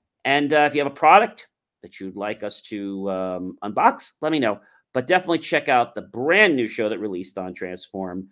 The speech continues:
uh, U Radio just a few weeks ago, uh, Inspirations for Your Life. I know it's pretty catchy, and the topics we're coming up are pretty interesting. And if you're looking to become a guest on that show,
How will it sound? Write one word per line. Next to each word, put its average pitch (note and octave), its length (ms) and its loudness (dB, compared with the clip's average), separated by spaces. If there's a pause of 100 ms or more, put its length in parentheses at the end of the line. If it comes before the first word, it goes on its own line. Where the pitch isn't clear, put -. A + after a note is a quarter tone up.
(240)
uh, F2+ 400 -4
U F#2 160 -4
Radio A2+ 580 2
just - 680 -2
a A#3+ 180 -6
few - 180 -10
weeks - 260 -6
ago, B2+ 380 2 (360)
uh, A2 200 2
Inspirations C#3 560 -4
for - 80 -4
Your A#2 120 2
Life. A2+ 360 2
I F2+ 160 -6
know G2 200 -4
it's F#2+ 120 -6
pretty A#2 220 -4
catchy, D3 560 0
and A2+ 180 -2 (240)
the - 60 -18
topics - 560 -4
we're C#3 120 -2
coming C3 360 -2
up A#2+ 220 -2
are G#2 60 -2
pretty - 400 -6
interesting. B2 460 -8
And G2 60 -4
if G#2+ 100 -8
you're C#3+ 80 0
looking F#3 220 0
to F3 40 2
become F3+ 220 2
a D#3+ 60 2
guest D#3 380 0
on A#2+ 320 -4
that A#3+ 280 0
show, - 460 -8